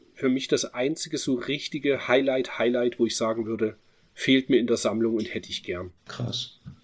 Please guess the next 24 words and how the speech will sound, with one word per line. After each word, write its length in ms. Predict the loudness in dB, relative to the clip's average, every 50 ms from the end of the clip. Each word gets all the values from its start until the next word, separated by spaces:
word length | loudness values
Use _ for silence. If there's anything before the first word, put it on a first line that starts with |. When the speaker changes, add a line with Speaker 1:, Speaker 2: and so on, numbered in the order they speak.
| _ 0
Speaker 2:
Okay. 160 | 0 2 2
Speaker 1:
Ja, 320 | 4 4 4 4 2 0 -2 -6 -18 -20 -8 _ 0
bin, 180 | 0 0 -2 -6 -18 -20 -16 _
muss 220 | 6 6 6 6
auch 180 | 6 2 2 2
sagen, 320 | 4 4 6 6 6 6
also 160 | 4 0 0 -2
das 180 | -6 -6 -4
ist, 200 | -4 -4 -4 -4
äh, 240 | -2 -2 -2 -2 -2
so 200 | -2 0 0 0
im, 200 | 0 -2 -8 -8
im, 300 | -6 -6 -8 -8 -10 -10
in 100 | -10 -10
der 80 | -8 -10
Voransicht 1200 | -10 -12 -14 -4 4 6 8 8 8 6 2 -2 -4 -4 -4 -4 -4 -4 -4 -4 -4 -6 -8 -12
von 220 | -6 -4 -2 0 2
der 220 | 2 2 2 2
Ausgabe 560 | 0 -2 -2 -2 -2 -2 0 0 0 -2 -4
habe 100 | -4 -6
ich 120 | -8 -6 -4
auch 180 | -4 -4 -4
gedacht, 340 | -4 -6 -4 -6 -6 -6 -4
Mensch, 400 | -4 -2 -2 -2 -2 -2 -4 -6